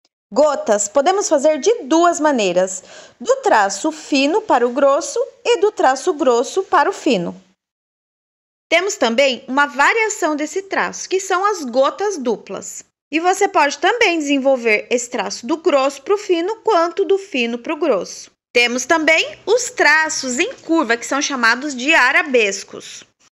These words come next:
O próximo traço é muito utilizado nas linhas dos tigres, e você pode fazer ele esticando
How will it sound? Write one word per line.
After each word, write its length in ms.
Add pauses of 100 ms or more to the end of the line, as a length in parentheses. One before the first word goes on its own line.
(480)
O 80
próximo 460
traço 400
é 60
muito 400
utilizado 600
nas 260
linhas 300
dos 240
tigres, 520
e 80
você 260
pode 380
fazer 320
ele 340
esticando 840